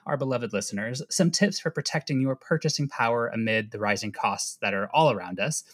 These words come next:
Also, shout out to NerdWallet writer Hal Bundrick, who wrote the article that inspired this segment. Liz, let's dive into what consumers can do. Where do you think they should start?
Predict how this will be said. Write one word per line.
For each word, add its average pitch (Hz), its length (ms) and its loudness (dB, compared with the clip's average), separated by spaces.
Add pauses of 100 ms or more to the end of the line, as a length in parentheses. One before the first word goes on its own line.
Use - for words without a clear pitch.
(340)
Also, 139 240 0
shout 139 280 4
out 147 200 2
to 135 100 -4
NerdWallet 117 460 0
writer 107 340 2 (100)
Hal 107 400 0
Bundrick, 107 420 -2 (200)
who 120 120 -2
wrote 120 240 0
the 135 100 -6
article 110 320 -4
that 104 120 -6
inspired 101 600 -2
this 101 100 -6
segment. - 380 -10 (840)
Liz, 170 260 4 (140)
let's 190 260 2
dive 147 240 4
into 143 320 2
what 113 400 -2 (120)
consumers 117 720 -6
can 110 300 -2
do. 92 280 -8
Where 110 160 -4
do 117 80 -2
you 110 60 -4
think 110 160 -8
they 101 80 -4
should - 160 -10
start? - 260 -10